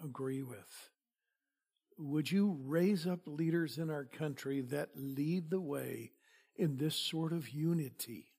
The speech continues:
That says, "I can look at someone with whom I disagree, and I can treat them as a fellow human being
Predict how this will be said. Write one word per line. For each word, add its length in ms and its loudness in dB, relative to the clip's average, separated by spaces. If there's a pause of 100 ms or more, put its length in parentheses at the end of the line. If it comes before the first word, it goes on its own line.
(1160)
That 200 -2
says, 300 2
"I 80 0
can 340 0
look 220 0
at 140 -4
someone 440 0
with 200 -2
whom 200 -2
I 120 -4
disagree, 760 -4 (380)
and 140 2
I 80 0
can 200 0
treat 400 2
them 160 -2
as 160 -8
a 80 -8
fellow 380 -2
human 440 0
being 340 -2